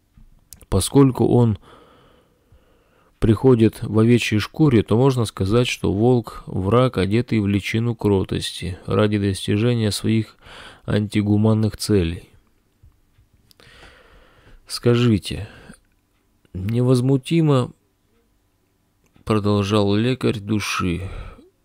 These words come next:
какая разница между морем и озером? На море будут спасенные, в озере погибшие. Тогда отдало море мертвых, бывших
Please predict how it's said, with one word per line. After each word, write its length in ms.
какая 460
разница 500
между 340
морем 480
и 120
озером? 680
На 180
море 380
будут 400
спасенные, 840
в 100
озере 400
погибшие. 760
Тогда 560
отдало 600
море 400
мертвых, 640
бывших 500